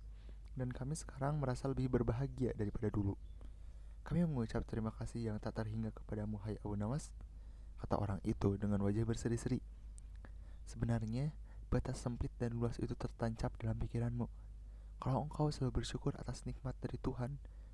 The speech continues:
maka Tuhan akan mencabut kesempitan dalam hati dan pikiranmu,"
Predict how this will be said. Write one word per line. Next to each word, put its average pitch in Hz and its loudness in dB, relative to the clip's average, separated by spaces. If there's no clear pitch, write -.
maka 127 -2
Tuhan 135 0
akan 123 -4
mencabut 127 -2
kesempitan 120 -4
dalam 113 -2
hati 123 -4
dan 120 2
pikiranmu," 117 2